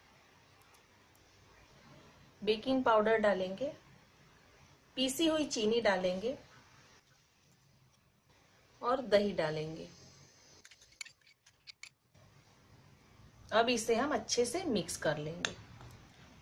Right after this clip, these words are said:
चीज़ों को हमने अच्छे से मिक्स कर लिया है और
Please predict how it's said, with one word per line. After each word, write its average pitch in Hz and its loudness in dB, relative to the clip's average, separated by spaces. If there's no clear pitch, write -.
चीज़ों 226 -2
को 233 0
हमने 240 2
अच्छे 240 4
से 320 -2
मिक्स 233 0
कर 233 4
लिया 220 2
है 285 -2
और 214 4